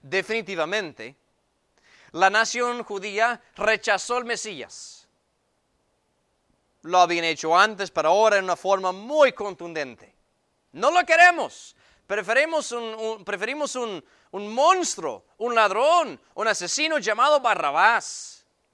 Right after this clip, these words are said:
Pero a Jesús no, mátenlo." ¿Ok? Fue en este mismo contexto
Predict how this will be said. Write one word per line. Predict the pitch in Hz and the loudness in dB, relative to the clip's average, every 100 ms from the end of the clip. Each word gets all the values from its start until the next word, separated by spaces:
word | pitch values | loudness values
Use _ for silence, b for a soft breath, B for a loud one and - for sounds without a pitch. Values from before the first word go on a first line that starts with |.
| _ b _ | _ b _
Pero | 233 | 0
a | 262 | 0
Jesús | 240 226 254 226 | 0 -6 -10 -6
no, | 214 123 - _ _ _ _ 170 | -4 -6 -12 _ _ _ _ -4
mátenlo." | 180 - 110 95 _ _ _ _ _ _ _ _ _ _ _ | -4 -4 -14 -20 _ _ _ _ _ _ _ _ _ _ _
¿Ok? | - 339 _ _ _ _ _ _ _ _ _ _ _ _ _ _ _ _ _ _ _ _ | -20 -20 _ _ _ _ _ _ _ _ _ _ _ _ _ _ _ _ _ _ _ _
Fue | - 175 226 | -16 -8 -6
en | |
este | 247 - 202 | -6 -8 -12
mismo | 214 196 185 | -12 -12 -14
contexto | 160 135 202 220 - 90 117 | -14 -8 -8 -8 -14 -20 -20